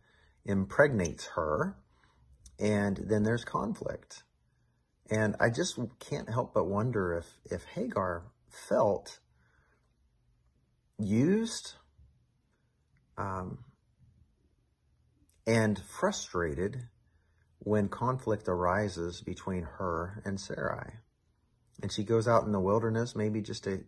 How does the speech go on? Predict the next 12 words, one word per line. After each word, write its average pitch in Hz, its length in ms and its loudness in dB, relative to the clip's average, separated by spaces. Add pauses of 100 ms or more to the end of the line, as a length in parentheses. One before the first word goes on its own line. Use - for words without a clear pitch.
(120)
catch 107 220 -4
a 95 60 -4
break. 107 320 0
Maybe 110 180 0
she 110 120 -8
was 104 100 -6
thinking 107 240 -6
about 95 220 0
running 104 260 0
away. 127 480 2 (680)
Who 175 180 -4
knows? 113 560 2